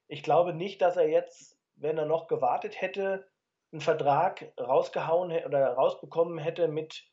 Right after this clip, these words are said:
noch mehr Average und, äh, noch einem,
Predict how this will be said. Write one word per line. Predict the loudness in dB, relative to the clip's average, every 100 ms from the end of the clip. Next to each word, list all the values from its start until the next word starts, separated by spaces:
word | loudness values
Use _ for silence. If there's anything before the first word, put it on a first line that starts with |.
| _ _ _
noch | 0 0 0
mehr | -4 2 4 4 2 -4 -6
Average | -2 0 0 -2 -8 -10 -8
und, | -8 -8 -12 -6
äh, | -2 -2
noch | 2 2
einem, | 4 0 0 -6 -8